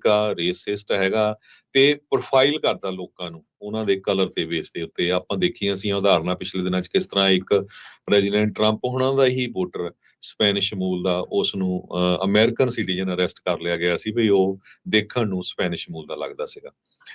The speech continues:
ਅ, ਸੋ, ਅ, ਕਹਿੰਦੇ ਪਈ, ਅ, ਜੋ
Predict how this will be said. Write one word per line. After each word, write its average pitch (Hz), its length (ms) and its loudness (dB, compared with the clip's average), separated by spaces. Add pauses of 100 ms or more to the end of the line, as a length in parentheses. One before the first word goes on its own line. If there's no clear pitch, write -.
(280)
ਅ, 104 300 4
ਸੋ, 139 460 6
ਅ, 156 260 4
ਕਹਿੰਦੇ 143 360 0
ਪਈ, 143 440 0
ਅ, - 20 -18 (480)
ਜੋ 120 560 2